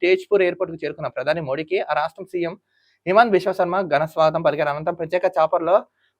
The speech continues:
గోల్ఘాట్ జిల్లాలోకి కజిరంగాకు ప్రధాని చేరుకున్నారట. మొత్తానికి అక్కడికి వెళ్ళి నరేంద్ర,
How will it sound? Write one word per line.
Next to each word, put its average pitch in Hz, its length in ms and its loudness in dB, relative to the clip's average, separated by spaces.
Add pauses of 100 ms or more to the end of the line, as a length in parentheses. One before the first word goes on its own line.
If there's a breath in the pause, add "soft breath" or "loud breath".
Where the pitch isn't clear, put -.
(120)
గోల్ఘాట్ 202 360 6
జిల్లాలోకి 180 460 0
కజిరంగాకు 180 520 0
ప్రధాని 165 440 0
చేరుకున్నారట. 147 400 -6
మొత్తానికి 143 360 -12
అక్కడికి 139 200 -10
వెళ్ళి 160 140 -10
నరేంద్ర, 143 240 -8